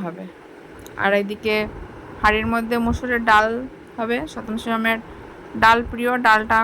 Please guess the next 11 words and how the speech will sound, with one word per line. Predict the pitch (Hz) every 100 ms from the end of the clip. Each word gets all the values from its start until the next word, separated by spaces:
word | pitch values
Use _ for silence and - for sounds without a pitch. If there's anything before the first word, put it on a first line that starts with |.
| 226
কমন, | 220 226 247 247
আমাদের | 214 226 226
প্রত্যেক | 214 208 214
দিনই | 214 220
প্রায় | 220 214
ডালটা | 208 208 226 240
হয়। | 220 320 - - - - -
আর | 214 208
আলু | 214 220
সিদ্ধ | 240 226 240 233
দেয়া | 220 208